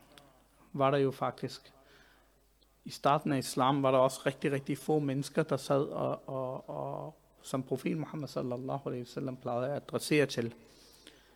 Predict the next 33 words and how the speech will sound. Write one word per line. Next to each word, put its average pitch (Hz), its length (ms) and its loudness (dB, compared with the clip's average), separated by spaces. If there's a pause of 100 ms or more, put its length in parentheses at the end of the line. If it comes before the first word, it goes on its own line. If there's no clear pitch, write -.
(580)
Så 135 100 0 (260)
det 190 140 10
med, 185 120 4
at 160 200 0
hvem 180 400 2
der 156 100 4
kommer, 156 340 2
og 135 60 4
hvor 135 100 2
mange 131 300 0
der 151 80 -6
kommer, 160 300 -6
det, 147 540 -2
det 175 80 -2
skal - 180 -2
vi 165 60 0
ikke 165 160 -2
lægge 135 240 -4
i. 135 160 -6 (960)
Fordi 151 160 2
Allah 139 280 8
subhanahu 156 460 0
wa 135 40 2
ta'ala, 135 180 0
han 151 220 -2
fylder 160 460 0
rækkerne. 123 460 -2 (600)
Han 135 180 -6
fylder 143 220 0
rækkerne 139 440 0
med 135 240 0 (380)
malaika. 131 680 0 (920)
Så 135 280 2